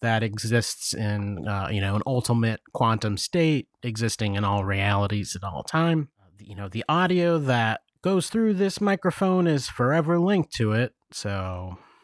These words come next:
whoever listens to this, uh, you know, is connected to the microphone through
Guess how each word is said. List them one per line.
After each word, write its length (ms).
whoever 300
listens 460
to 100
this, 520
uh, 300
you 160
know, 220
is 300
connected 520
to 80
the 100
microphone 680
through 560